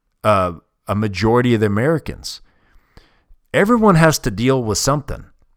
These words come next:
okay? Everybody has people that don't like them for, for various reasons.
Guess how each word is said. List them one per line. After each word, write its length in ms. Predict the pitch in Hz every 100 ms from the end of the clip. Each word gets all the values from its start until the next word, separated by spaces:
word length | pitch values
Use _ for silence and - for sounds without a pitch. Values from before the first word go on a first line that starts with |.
| _ _ -
okay? 420 | 92 92 110 147 160 - _ -
Everybody 800 | 135 185 202 202 160 165 160 143
has 640 | 127 127 131 - - 101 -
people 320 | - 139 127 107
that 200 | 104 90
don't 280 | 110 117
like 340 | 95 104 113 -
them 260 | 98 90
for, 380 | 85 90 85 80 -
for 160 | 95
various 640 | 80 98 110 107 101 -
reasons. 600 | 78 90 78 - - -